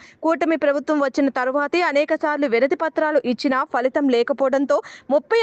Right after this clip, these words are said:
ఆరు గంటల విజ్ఞాపన దీక్ష చేపట్టామన్నారు. రాబోయే అసెంబ్లీ సమావేశాల్లో తమ సమస్యను పరిష్కరించాలని విజ్ఞప్తి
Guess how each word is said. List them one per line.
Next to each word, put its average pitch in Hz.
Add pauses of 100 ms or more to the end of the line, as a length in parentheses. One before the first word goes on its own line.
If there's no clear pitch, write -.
ఆరు 370
గంటల 302
విజ్ఞాపన 302
దీక్ష 262
చేపట్టామన్నారు. 233 (280)
రాబోయే 311
అసెంబ్లీ 285
సమావేశాల్లో 262
తమ 285
సమస్యను 285
పరిష్కరించాలని 285
విజ్ఞప్తి 254